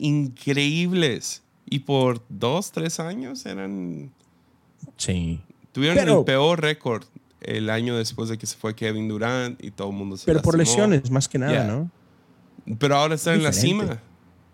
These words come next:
Speaker 1: con nuevos
Speaker 2: Yeah.
Speaker 1: jugadores y todavía no regresa Klay Thompson.
Speaker 2: Oye, sí.
Speaker 1: Yeah.
Speaker 2: Pobrecito, ¿cuánto lleva ese cuate fuera? ¿Dos
Speaker 1: Sabe,
Speaker 2: años?
Speaker 1: pero ya va a jugar. Ya está, ya está
Speaker 2: Nice.
Speaker 1: practicando cinco cinco. Entonces, ya era el
Speaker 2: Qué
Speaker 1: último
Speaker 2: chido.
Speaker 1: paso.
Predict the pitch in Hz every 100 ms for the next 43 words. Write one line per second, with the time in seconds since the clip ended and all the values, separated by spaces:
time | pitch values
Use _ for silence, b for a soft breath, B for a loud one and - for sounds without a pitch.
0 | _ - 127 127 135 160 180 143 127 147
1 | 190 - 180 202 196 165 139 127 139 120
2 | - 110 113 123 170 - 170 - _ _
3 | _ _ _ _ - - 98 95 98 92
4 | - 101 95 131 - - 95 113 - 87
5 | 123 117 110 131 127 156 110 151 156 -
6 | 151 139 139 - 143 220 - 143 135 -
7 | 101 117 107 101 95 85 85 - - -
8 | - - - - _ _ _ _ - 101
9 | 101 98 95 92 95 - 101 101 101 -
10 | - 95 92 95 90 87 87 - 87 -
11 | - _ _ _ _ - 107 - - -
12 | 95 - 90 87 82 95 92 95 101 -
13 | 95 98 98 90 -